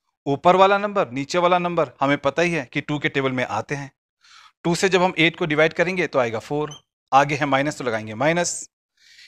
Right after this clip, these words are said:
फिर जब हम टू से टेन को डिवाइड करेंगे नीचे, ये नीचे वाले नंबर को, अ, टू से डिवाइड करेंगे तो आएगा फ़ाइव। ऊपर वाले नंबर को हमने टू से डिवाइड किया, माइनस एट को टू से डिवाइड किया तो आ गया माइनस फ़ोर। नीचे वाले नंबर टेन को हमने जब टू से डिवाइड किया तो आ गया फ़ाइव।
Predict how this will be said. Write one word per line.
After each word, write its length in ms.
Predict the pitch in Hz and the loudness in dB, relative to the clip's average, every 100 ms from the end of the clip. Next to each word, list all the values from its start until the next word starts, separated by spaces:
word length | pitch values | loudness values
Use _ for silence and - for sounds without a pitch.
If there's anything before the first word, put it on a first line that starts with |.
| _ | _
फिर 100 | 180 | 4
जब 140 | 190 | 4
हम 100 | 202 | 2
टू 180 | 190 202 | -2 -6
से 120 | 196 208 | -2 2
टेन 220 | 160 156 | 2 2
को 100 | 208 | 0
डिवाइड 280 | 202 208 208 | 4 2 4
करेंगे 280 | 208 208 | -2 -2
नीचे, 380 | 208 220 - 139 - _ - | -4 -4 -4 -6 -8 _ -8
ये 60 | 151 | -6
नीचे 220 | 156 175 | -2 2
वाले 140 | 180 | 2
नंबर 260 | 180 170 175 | 2 4 2
को, 200 | 180 180 165 - _ _ | 4 -2 -2 -12 _ _
अ, 60 | 147 | -6
टू 200 | - 160 | -4 -4
से 120 | 190 | -2
डिवाइड 220 | 180 185 | 2 2
करेंगे 240 | 190 196 185 | 0 -6 -4
तो 80 | |
आएगा 180 | 131 107 | -4 -4
फ़ाइव। 260 | 107 160 175 - _ _ _ _ _ _ _ _ | -6 -8 -8 -18 _ _ _ _ _ _ _ _
ऊपर 260 | 165 165 190 | -2 4 4
वाले 180 | 185 185 | 4 2
नंबर 260 | 185 180 | -2 -2
को 100 | 185 | -2
हमने 180 | 185 185 | -2 -2
टू 140 | 175 160 | -6 -6
से 120 | 185 | -4
डिवाइड 280 | 175 185 175 | 2 0 2
किया, 120 | 180 | 0
माइनस 320 | 147 147 156 | 0 -2 -4
एट 120 | 170 | -6
को 80 | - | -8
टू 180 | 165 160 | -8 -8
से 140 | 143 | -4
डिवाइड 280 | 170 170 175 | -2 0 -2
किया 140 | - 165 | 0 0
तो 100 | 131 | 0
आ 60 | |
गया 140 | 117 113 | -2 -4
माइनस 340 | 110 139 147 | -4 -6 -8
फ़ोर। 240 | 156 151 - _ _ _ _ _ | -12 -12 -16 _ _ _ _ _
नीचे 260 | 143 160 196 | -2 4 6
वाले 200 | 185 185 | 6 4
नंबर 220 | 180 180 | 2 2
टेन 240 | 175 170 | 2 0
को 140 | 165 180 | 0 -4
हमने 220 | 170 165 | -2 -2
जब 180 | 170 175 | -4 -4
टू 120 | 165 | -6
से 120 | 151 | -6
डिवाइड 260 | 170 170 175 | 0 0 0
किया 120 | 175 | -4
तो 100 | 147 | -2
आ 60 | 123 | -2
गया 160 | 113 | -2
फ़ाइव। 320 | 113 151 170 | 0 2 2